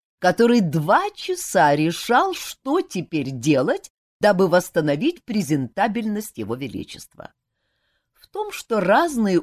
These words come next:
уши не подобают королю, спорщики были единодушны. Но вот к какому виду следует их провести и каким способом,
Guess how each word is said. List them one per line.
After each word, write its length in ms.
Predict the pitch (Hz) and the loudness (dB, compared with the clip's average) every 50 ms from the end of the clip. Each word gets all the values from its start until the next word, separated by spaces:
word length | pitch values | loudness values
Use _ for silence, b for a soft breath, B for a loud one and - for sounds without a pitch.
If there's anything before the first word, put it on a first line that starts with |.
| - _ - | -2 _ -6
уши 340 | 247 220 214 214 - 339 285 | -4 -4 -4 -2 0 2 2
не 220 | 226 240 320 392 | 4 4 2 0
подобают 760 | - - 285 208 214 196 180 131 135 127 127 123 135 143 - | 0 0 0 2 4 2 2 2 0 0 0 0 -2 -4 -8
королю, 540 | - - 269 285 302 330 330 370 403 440 - _ _ _ _ | -8 -4 0 0 0 2 2 0 0 0 -4 _ _ _ _
спорщики 720 | _ - - _ - 160 156 151 160 - - 285 - 349 339 | _ -20 -20 _ -6 -4 -4 -4 -4 -4 -8 -6 -2 -2 -2
были 220 | 330 359 330 349 | 0 2 2 2
единодушны. 1000 | 339 349 330 320 330 302 302 302 262 131 120 110 98 - - - - - - _ _ _ _ _ _ _ _ _ _ _ _ | 2 2 0 -2 0 0 2 2 0 0 -4 -8 -8 -10 -14 -18 -20 -20 -20 _ _ _ _ _ _ _ _ _ _ _ _
Но 220 | - 117 127 143 143 | -10 -6 -4 -2 0
вот 220 | 165 190 190 - | -2 -2 -4 -6
к 60 | - | -6
какому 500 | - 202 208 - - 240 254 233 240 277 | -2 -2 -2 -2 0 0 2 2 2 0
виду 480 | 285 302 359 - 415 381 311 160 151 151 | -2 -4 -8 -6 0 0 2 2 2 -2
следует 600 | - - - 175 208 202 175 143 147 143 - - | -2 -2 -2 2 2 2 2 2 0 -2 -2 -2
их 200 | 165 - - _ | -6 -6 -6 _
провести 640 | - 139 147 156 202 214 - - - _ - 180 151 | -10 -8 -4 -4 -4 -4 -6 -8 -16 _ -4 -4 -4
и 40 | - | -2
каким 380 | - 165 156 - - 156 135 131 | 0 -2 -4 -2 -2 -2 -2 -2
способом, 800 | - - - _ - 453 466 427 - 165 120 104 104 107 110 | -6 -10 -12 _ 0 0 0 0 -4 -6 -4 -4 -4 -4 -6